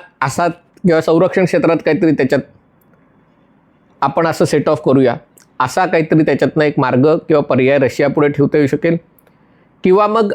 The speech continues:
अमेरिकेला देखील सांगता येईल की आम्ही तुमच्याकडनं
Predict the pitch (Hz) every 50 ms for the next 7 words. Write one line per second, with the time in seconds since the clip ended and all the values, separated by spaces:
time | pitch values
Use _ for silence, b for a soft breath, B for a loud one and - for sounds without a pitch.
0 | - - 180 196 233 233 214 202 214 - 170 160 143 131 - - _ _ _ _
1 | _ _ _ _ _ _ _ _ _ _ _ _ _ _ _ _ _ _ _ _
2 | - 127 127 147 147 - 185 180 139 156 127 123 123 - 147 151 160 160 151 -
3 | 156 139 127 131 147 165 170 - - 156 139 135 127 - 156 151 - 147 139 135
4 | 135 156 160 170